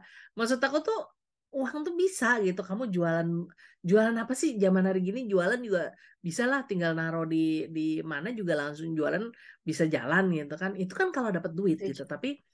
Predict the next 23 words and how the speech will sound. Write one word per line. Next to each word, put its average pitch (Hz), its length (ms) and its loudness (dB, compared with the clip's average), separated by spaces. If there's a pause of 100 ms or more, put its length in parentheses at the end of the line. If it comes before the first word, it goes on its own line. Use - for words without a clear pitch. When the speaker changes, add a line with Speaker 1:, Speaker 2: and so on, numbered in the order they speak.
Speaker 1:
from 220 320 2
that 180 160 -8
money 190 240 0
mau 208 160 -2
kita 160 280 -6
apain 160 360 -2
gitu. 131 240 -10
Dan 143 240 -2
kalau 156 240 -2
misalnya 170 320 -6
itu 180 160 -8
kan 311 160 0
tuntutan 214 400 -2
orang 160 320 -4
tua, 185 240 0 (920)
eh, 156 340 2
yang 151 160 2
harus 147 260 -2
ki-, - 200 -12
selalu 151 360 0
saya 147 220 -2
ingetin 185 360 -4
adalah, 170 300 -2